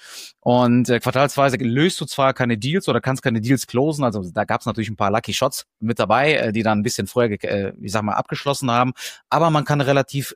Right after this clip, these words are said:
leicht und schnell erkennen und auch, ich sag mal, dem C-Level präsentieren, in welche Richtung geht das Ganze.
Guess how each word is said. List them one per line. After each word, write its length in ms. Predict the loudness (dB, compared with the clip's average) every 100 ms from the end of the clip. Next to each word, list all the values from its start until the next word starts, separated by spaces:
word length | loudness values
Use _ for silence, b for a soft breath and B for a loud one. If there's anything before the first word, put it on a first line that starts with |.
| -2
leicht 480 | 2 4 2 0
und 120 | -6 -6
schnell 280 | 0 0
erkennen 400 | 2 0 0 0 0
und 200 | -2 2
auch, 260 | 2 2 b b _
ich 100 | 0
sag 140 | 2
mal, 160 | 2 2
dem 100 | 0
C-Level 420 | -2 0 2 2
präsentieren, 640 | -2 -6 -6 0 2 2 0 b b _
in 100 | -2
welche 200 | 0 0
Richtung 240 | 0 0
geht 160 | 2 2
das 140 | 0
Ganze. 260 | -2 -4 -6